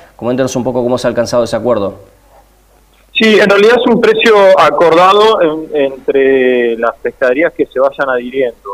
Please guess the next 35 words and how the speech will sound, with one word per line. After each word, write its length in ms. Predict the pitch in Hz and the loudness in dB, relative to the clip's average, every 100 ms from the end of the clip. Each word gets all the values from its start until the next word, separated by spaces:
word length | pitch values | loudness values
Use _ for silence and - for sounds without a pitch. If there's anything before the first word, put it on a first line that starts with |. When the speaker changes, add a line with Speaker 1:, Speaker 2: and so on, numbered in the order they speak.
| 101 | -10
Speaker 2:
Acá, 720 | 110 147 151 156 143 135 127 120 _ _ _ _ - | -6 0 2 2 2 2 0 -2 _ _ _ _ -8
eh, 760 | 123 117 113 110 - 52 50 - _ - - _ | -4 -2 -2 -4 -6 -10 -12 -16 _ -20 -20 _
destacar 400 | 123 - 123 147 | -10 -6 -2 -2
un 120 | 156 | -2
poco 180 | 147 147 | -4 -2
el 80 | 143 | -2
formato 540 | - 131 147 147 135 | -2 -2 -2 -2 -2
de 100 | 120 | -2
cómo, 400 | 113 131 131 127 | -2 -2 -2 -2
cómo 220 | 123 131 120 | -4 -4 -4
funcionan 400 | 127 139 139 135 | -6 -6 -6 -2
estos 240 | 135 117 | -4 -2
acuerdos 680 | 131 151 151 143 151 151 - | -4 0 0 2 0 -4 -8
y 80 | 117 | -10
destacar 400 | 110 120 131 135 | -6 -4 -2 -4
también 320 | 135 127 139 | -4 -6 -4
el 100 | 135 | -4
compromiso 600 | 127 117 117 127 135 131 | -4 -4 -4 -6 -6 -4
de 100 | 123 | -2
la, 180 | 113 113 110 107 101 - _ _ _ _ - | 0 0 0 -2 -4 -8 _ _ _ _ -4
de 80 | 117 | -2
la 120 | 120 | 0
Cámara 260 | 143 147 | 0 0
de 100 | 135 | -2
Comercio 500 | 123 127 151 147 135 | -2 -2 -2 -4 -4
de 40 | 123 | -2
acá, 160 | 139 | -2
Río 200 | 131 131 | 0 0
Gallegos, 440 | 127 - 151 147 135 | -2 -2 0 0 -2
que, 260 | 120 110 113 | -4 -4 -4
que 60 | 123 | -6
un 100 | 117 | -6
poco 280 | 135 - 120 | -4 -4 -4
facilita 580 | 120 - 123 127 135 | -4 -4 -4 -4 0
la, 1040 | 123 117 117 110 107 107 101 - - 107 | 2 2 2 2 0 0 -2 -4 -6 -4